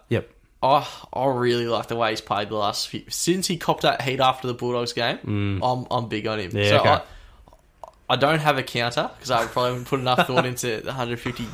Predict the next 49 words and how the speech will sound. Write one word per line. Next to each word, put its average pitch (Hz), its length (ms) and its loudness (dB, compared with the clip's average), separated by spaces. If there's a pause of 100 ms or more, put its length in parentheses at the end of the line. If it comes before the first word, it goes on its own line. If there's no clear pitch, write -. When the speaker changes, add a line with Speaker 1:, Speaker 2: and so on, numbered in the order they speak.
Speaker 2:
pu-, - 240 -4
games, 165 320 2
but 131 340 4 (220)
I'll 170 160 4
come 160 200 2
with 151 140 -2
one 127 140 0
next 113 220 -4
week. 104 180 0
Speaker 1:
All 107 80 4
right, 92 180 6
I 92 60 0
look 104 180 -2
forward 95 200 -2
to 90 80 -6
it, - 20 -6
mate. 90 180 -6 (400)
What, 139 180 4
what 151 120 6
have 131 100 4
you 131 80 4
got 117 140 2
for 113 100 0
me, 110 80 2
mate? 104 80 0
What's 127 200 0
your 123 100 2
big 110 180 0
Kane 104 380 0 (420)
Kane 139 260 2
Cornes, 127 300 2
big 127 220 0
call. 120 360 6 (680)
And 208 120 4
maybe, 370 240 8 (200)
maybe 233 220 6
we 359 80 10
should 339 140 0
have 113 120 4
a 135 60 4
big 135 200 2
call 110 180 2
segment 92 340 -4
each - 120 -10
week, 76 160 -4
mate. 107 260 -4
This 240 140 0
is 226 100 0
totally 131 600 6